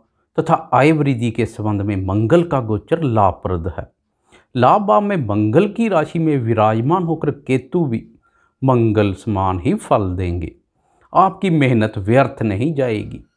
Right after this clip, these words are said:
पराक्रम, मेहनत और प्रयासों का पूर्ण फल लाभ के रूप में मिलेगा। कर्म भाव पर तीन शक्तिशाली ग्रहों की दृष्टि से कर्म स्थान भी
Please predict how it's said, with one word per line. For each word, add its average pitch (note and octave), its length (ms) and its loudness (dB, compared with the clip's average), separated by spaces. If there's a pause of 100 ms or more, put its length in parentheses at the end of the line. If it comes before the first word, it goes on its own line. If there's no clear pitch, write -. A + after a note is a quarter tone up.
(460)
पराक्रम, A#2+ 480 2
मेहनत A2+ 640 0
और B2+ 120 -2
प्रयासों B2 540 0
का C#3 160 0
पूर्ण A#3+ 460 0
फल C#3+ 280 -4
लाभ A2 400 2
के G#2 140 0
रूप F#2+ 300 -4
में G2+ 200 -2
मिलेगा। F#2+ 500 -6 (760)
कर्म A#3 280 4
भाव E3+ 140 6
पर D3 240 -4
तीन G3 340 -2
शक्तिशाली C#3 680 -4
ग्रहों A2+ 380 0
की A2 180 -2
दृष्टि G#2 500 0
से - 220 -10 (640)
कर्म E3 240 4
स्थान A#2 360 -2
भी A2 160 -4